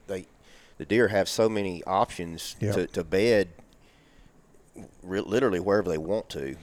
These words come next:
Speaker 1: And, and that's, that's an issue when you're trying to, to, you know, ambush a deer with a bow. I mean, <laughs> it's, it's hard to, hard to find that spot to where, and the wind here is
Speaker 2: Yes.
Speaker 1: so unpredictable. You
Speaker 2: Yep.
Speaker 1: know, the,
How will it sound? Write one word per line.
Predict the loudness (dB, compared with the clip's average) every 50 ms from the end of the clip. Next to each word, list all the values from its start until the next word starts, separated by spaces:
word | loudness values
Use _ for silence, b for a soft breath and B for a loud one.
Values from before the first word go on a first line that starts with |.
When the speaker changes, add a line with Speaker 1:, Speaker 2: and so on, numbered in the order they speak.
| -12 -10
Speaker 1:
And, | -8 -8 -8 -8 -8
and | -6 -2 -2
that's, | -2 -2 -4 -6 -12 -4
that's | -2 -2 -2 -2 -6
an | -6 -4
issue | -4 -6 -6 -8 -8 -8
when | -8 -8 -8
you're | -8 -8
trying | -6 -4 -2 -2 -2 -2
to, | -2 -4 -4 -6 -16 _ _ _
to, | -4 -4 -4 -4 -6 -10 -20 -20 -20 -20 -20 -20 -20 -20 -18 -14 -12
you | -8
know, | -6 -6 -8 -8 -12 -20 -20 -20 -20 -20 -20 -20 -20 -20 -20 -12 -6
ambush | -4 -4 -2 0 -2 -2 -2 -4
a | -4
deer | -2 0 0 0
with | 0 -2
a | -2
bow. | 0 4 4 4 4 2 -2 -6 -8 -10
I | -8
mean, | -6 -6 -8 -6
<laughs> | -8
it's, | -8 -6 -6 -8 -8 -10 B B B B B B B B B -8
it's | -6 2
hard | 6 8 8 8 6
to, | 4 -2 -2 -4 2
hard | 6 6 8 8
to | 6 2
find | 4 4 4 6 4 4
that | 2 0
spot | -2 2 6 8 8 8 6 4
to | 2
where, | 2 4 4 4 2
and | 2 0 -2 0
the | 0 0
wind | 2 0 2 4 4 4 2 0
here | -2 -2 0 0 0 0
is | 0 0 0
Speaker 2:
Yes. | 0 4
Speaker 1:
so | 6 6 6 6 6 4 0 -2 -4 -6 -8 -10 -10 -10 -10 -10 -8 -8 -8 -8 -10 -10 -10 -10 -10 -10 -10 -8 -8 -8 0
unpredictable. | 2 2 2 4 0 -4 0 2 2 2 0 -2 -6 -6 -6 -8 -8 -12 -14 -14 -12 -6
You | -2 0
Speaker 2:
Yep. | 2 2 2
Speaker 1:
know, | 2 -2 -6
the, | -10